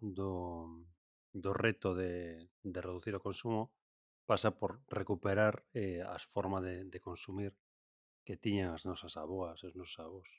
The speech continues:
non? Non só para, non son vos só para, para o consumo, para tal, senón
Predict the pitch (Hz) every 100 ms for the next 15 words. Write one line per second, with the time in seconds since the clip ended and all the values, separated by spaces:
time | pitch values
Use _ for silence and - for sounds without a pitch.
0 | _ _ _ _ _ 98 104 101 101 104
1 | 95 92 90 _ _ _ _ 101 104 -
2 | 101 98 95 - 95 98 90 87 87 85
3 | 85 82 80 - 104 101 92 98 117 113
4 | 98 90